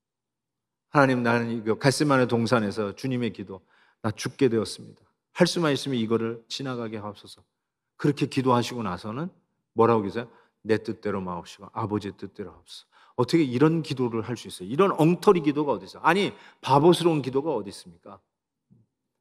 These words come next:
그런데 우리 주님은 그 바보스러운 기도를 하고 십자가의 길을 가셨고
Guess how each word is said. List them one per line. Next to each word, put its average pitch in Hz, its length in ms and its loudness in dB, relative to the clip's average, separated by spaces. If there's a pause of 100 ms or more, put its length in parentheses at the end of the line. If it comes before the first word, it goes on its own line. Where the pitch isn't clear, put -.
(240)
그런데 131 500 0 (300)
우리 120 160 0
주님은 123 560 2 (880)
그 117 180 -2
바보스러운 110 640 0
기도를 101 340 -6
하고 104 500 -8 (120)
십자가의 120 680 -4
길을 98 180 -8
가셨고 95 680 -10